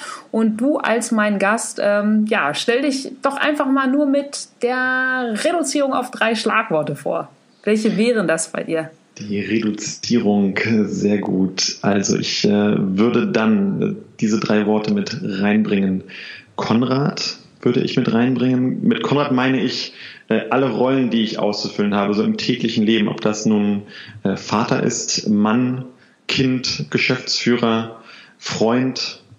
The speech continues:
Speaker 2: ähm, all diese tausenden kleinen und großen Rollen,
Speaker 1: Mhm.
Speaker 2: das, äh, macht mich aus. Äh, das bin ich, ähm,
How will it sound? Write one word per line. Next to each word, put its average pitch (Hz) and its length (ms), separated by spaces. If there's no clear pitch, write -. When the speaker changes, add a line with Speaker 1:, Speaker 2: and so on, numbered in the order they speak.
Speaker 2:
ähm, 104 420
all 160 280
diese 131 720
tausenden 127 580
kleinen 120 460
und 113 100
großen 113 340
Rollen, 101 320
Speaker 1:
Mhm. 98 280
Speaker 2:
das, - 420
äh, 107 260
macht 110 220
mich - 180
aus. - 580
Äh, 104 120
das - 180
bin 214 140
ich, - 400
ähm, 101 440